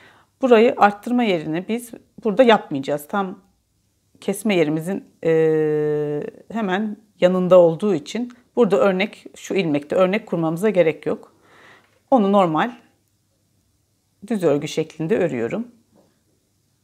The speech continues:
Ama hemen yanındakini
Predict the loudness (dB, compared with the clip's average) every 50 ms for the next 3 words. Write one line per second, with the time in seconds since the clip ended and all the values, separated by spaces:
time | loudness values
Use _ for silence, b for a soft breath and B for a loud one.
0 | _ _ _ _ _ _ _ _ _ _ _ _ _ _ _ _ _ _ _ _
1 | _ _ _ _ -4 -4 -2 -2 0 0 0 0 0 0 0 0 0 0 0 0
2 | -2 -2 -2 -4 -4 -2 -2 -4 -6